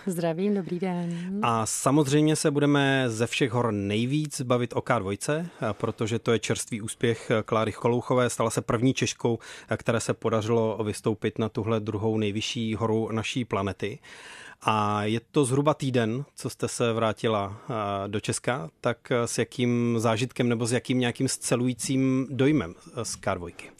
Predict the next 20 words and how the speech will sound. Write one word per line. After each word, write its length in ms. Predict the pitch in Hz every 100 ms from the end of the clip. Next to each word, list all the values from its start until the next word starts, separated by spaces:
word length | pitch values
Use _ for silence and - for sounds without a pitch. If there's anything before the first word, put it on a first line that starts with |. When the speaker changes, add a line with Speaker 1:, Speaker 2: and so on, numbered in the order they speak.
| - - - - - - _ - 359 - - - - - -
Speaker 1:
Já 100 | 185
myslím, 160 | 196
že 80 | 240
dojem 340 | 196 196 196
z 100 | 220
K 220 | - 175 202
dvojky 400 | 185 180 - 185
ještě 280 | 180 -
přijde 320 | - - 170 165
teprv. 360 | 151 147 131 - - 175
Já, 340 | 156 151 151
já 160 | 160 160
ho 180 | 175
tak 200 | 170 175
jako 460 | 180 - 185 180 185
mám 200 | 185 190
zavřenej, 720 | 185 175 175 185 180 175 180 190
zamčenej, 720 | 180 175 - 196 170 165 175
úplně 320 | - 180 170
upřímně, 600 | - - 175 170 165